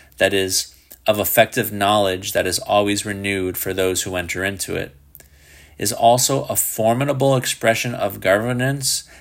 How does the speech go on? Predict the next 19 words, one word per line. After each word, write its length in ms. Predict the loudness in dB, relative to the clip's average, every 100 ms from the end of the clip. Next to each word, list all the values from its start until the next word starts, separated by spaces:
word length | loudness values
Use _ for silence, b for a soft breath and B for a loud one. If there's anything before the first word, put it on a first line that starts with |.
| B
and 180 | -10 -4
management. 640 | -2 -2 -4 -10 -12 -14 -20 _ _ _ _ b b b -4
Jesus 460 | 2 4 4 2
introduces 760 | 0 -2 0 2 2 0 -2 -4
a 100 | -4
new 280 | 0 0
mode 260 | 2 2 2
of 140 | 0
governance 640 | 2 2 2 -4 -2 -2 -2 B B
into 300 | -10 -2 -2
history, 520 | 0 -2 -2 -2 -8 -12 -20 _ -20 -10
communion, 600 | -6 -2 -2 -4 -8 -12 _ _
friendship. 600 | _ -4 -4 -4 -8 -12 -16 _ _ -20 B B B B
Communion 500 | -4 0 2 2 0
is 220 | -2 -4 2
thus 480 | 4 6 4 -2 -8
a 80 | -4
new 240 | 0 0
synthesis, 880 | 2 0 -4 -2 -2 0 0 0 -4